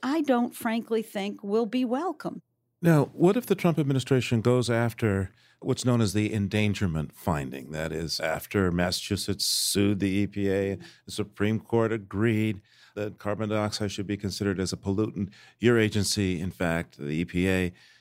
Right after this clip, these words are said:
Speaker 2: did make the determination that carbon dioxide is a pollutant,
Speaker 1: Mm.
Speaker 2: and that's the basis of these rules. How likely is it that the E P A could actually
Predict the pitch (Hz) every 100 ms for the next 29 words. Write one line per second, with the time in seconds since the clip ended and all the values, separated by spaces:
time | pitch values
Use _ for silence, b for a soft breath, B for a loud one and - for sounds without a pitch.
0 | - 120 104 95 90 80 - 87 76 71
1 | 65 - 69 65 - - 76 67 64 65
2 | 64 - 65 65 73 65 67 78 71 69
3 | 67 - B 180 170 - 80 82 - 151
4 | 160 - - 76 82 71 73 71 - 87
5 | - b b b b - 165 269 269 262
6 | 175 185 202 156 - 120 117 123 117 120
7 | 110 110 87 - - 127 - 135 123 123
8 | 113